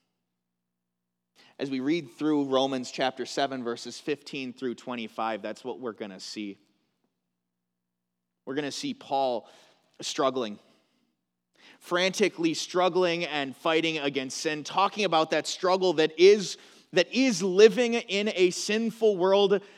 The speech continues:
as a Christian. But not only that, living as a sinner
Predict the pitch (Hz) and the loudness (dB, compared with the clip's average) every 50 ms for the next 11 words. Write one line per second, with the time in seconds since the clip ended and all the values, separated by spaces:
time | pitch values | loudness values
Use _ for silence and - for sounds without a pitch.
0 | - - - - 185 175 190 185 170 - - 202 185 - - - 147 120 107 95 | -18 -6 0 2 2 4 4 4 2 4 2 0 0 0 -2 -4 -4 -4 -4 -8
1 | 87 _ _ _ _ _ _ _ - - 208 190 208 220 247 262 254 240 208 180 | -14 _ _ _ _ _ _ _ -2 -2 0 2 4 4 4 4 4 4 4 4
2 | 196 202 190 160 185 185 208 247 214 233 269 247 240 233 214 - 185 196 214 190 | 4 2 4 2 6 8 8 8 8 6 0 0 0 -2 -2 0 2 2 2 2
3 | 170 - 180 196 190 185 - - - - - 247 247 214 165 127 107 95 | 0 -2 2 2 2 2 0 -4 -4 0 0 0 2 2 0 -2 -4 -6